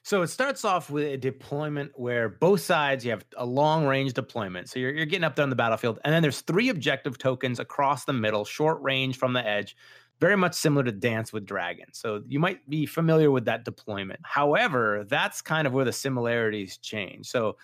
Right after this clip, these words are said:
you can pick up these tokens, and the idea is you wanna rush forward and be able to get these tokens and move them into your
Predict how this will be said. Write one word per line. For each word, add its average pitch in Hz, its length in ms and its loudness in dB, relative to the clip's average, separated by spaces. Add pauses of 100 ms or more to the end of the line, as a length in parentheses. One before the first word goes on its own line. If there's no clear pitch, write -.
(160)
you 147 100 4
can 147 140 4
pick - 180 2
up 247 140 0
these 190 160 2
tokens, 117 540 0
and 139 180 -2
the 143 160 -2
idea 135 560 2
is 110 420 2
you 135 140 2
wanna 147 400 2
rush 135 320 0
forward 139 300 4
and 120 80 0
be 120 40 0
able 110 60 0
to 101 80 -6
get 135 300 -2
these 180 160 -4
tokens 147 500 0 (220)
and 131 200 2
move 160 360 4
them 190 200 0
into 143 360 -4
your 131 160 0